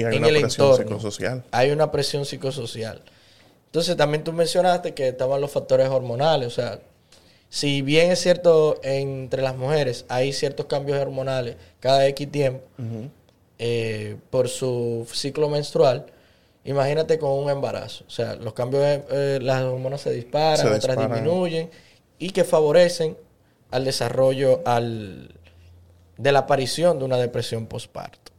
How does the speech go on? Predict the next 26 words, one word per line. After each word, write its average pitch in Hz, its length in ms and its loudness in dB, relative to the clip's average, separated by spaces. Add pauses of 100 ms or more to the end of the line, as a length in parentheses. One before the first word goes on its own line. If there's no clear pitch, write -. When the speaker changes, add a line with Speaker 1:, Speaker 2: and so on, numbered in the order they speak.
(200)
Speaker 1:
Exacto. - 420 -12 (1000)
Speaker 2:
También 156 1160 2 (1080)
está 151 260 2
el 151 60 4
hecho 160 260 4
de 156 200 10
que 151 160 0
si 139 280 -2
es 139 240 -2
una 139 240 2
madre 131 760 4 (460)
soltera, 196 720 2 (1120)
o - 40 -12
sea, 143 160 2
puede 143 160 6
darse 156 240 4
el 147 100 2
caso 147 280 4
de 127 160 2
que, 127 220 -6
ah, 226 260 4 (720)
el 127 100 -2
embarazo 135 380 2
fue 156 220 0
producto 143 580 0
de 123 580 0